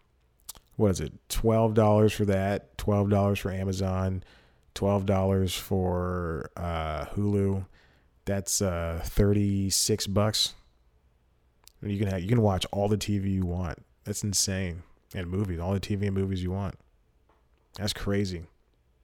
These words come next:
And we still choose to complain about, you know, a show. <laughs>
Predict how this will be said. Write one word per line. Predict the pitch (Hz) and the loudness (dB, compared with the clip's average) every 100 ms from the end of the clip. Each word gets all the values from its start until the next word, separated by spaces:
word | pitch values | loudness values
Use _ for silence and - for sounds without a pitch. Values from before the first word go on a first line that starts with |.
| - | -6
And | 104 | -2
we | 104 | -2
still | - - 104 | -2 -2 -4
choose | 104 107 95 | -2 -2 -2
to | |
complain | 101 92 95 101 | -2 -2 -2 -2
about, | 92 92 87 - - - - _ _ _ _ _ - - - - _ - | -2 -4 -4 -8 -16 -16 -18 _ _ _ _ _ -20 -20 -20 -20 _ -6
you | 104 | -2
know, | 95 90 | 0 0
a | 92 | -2
show. | - 85 | -4 -4
<laughs> | 90 | -6